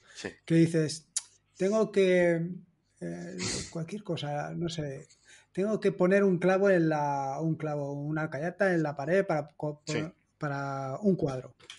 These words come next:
Speaker 1: Ujú.
Speaker 2: Y empiezas, "Eh, es que no tengo martillo, es que no tengo no sé qué, es que no tengo no sé cuántos". Y cuando vas a poner el cuadro, resulta que te has gastado a lo mejor, eh, treinta euros en poner el cuadro.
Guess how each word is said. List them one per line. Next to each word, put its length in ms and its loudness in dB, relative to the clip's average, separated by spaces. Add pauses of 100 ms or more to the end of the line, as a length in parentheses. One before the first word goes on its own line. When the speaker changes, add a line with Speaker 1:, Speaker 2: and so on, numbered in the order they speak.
(140)
Speaker 1:
Ujú. 280 -12
Speaker 2:
Y 80 6
empiezas, 600 2 (500)
"Eh, 300 4
es 80 -8
que 80 0
no 80 4
tengo 200 2
martillo, 480 -4 (240)
es 100 0
que 100 -2
no 120 2
tengo 220 0
no 100 0
sé 100 -6
qué, 180 -2
es 80 -4
que 100 -4
no 100 2
tengo 180 0
no 100 0
sé 100 -2
cuántos". 460 -4
Y 60 -2
cuando 260 -2
vas 160 2
a 100 0
poner 360 2
el 140 -4
cuadro, 540 2 (320)
resulta 340 -2
que 100 2
te 60 2
has 80 2
gastado 240 -2
a 80 -2
lo 60 -4
mejor, 360 2 (420)
eh, 400 -8
treinta 320 4
euros 260 4
en 100 0
poner 240 -2
el 60 -6
cuadro. 300 -8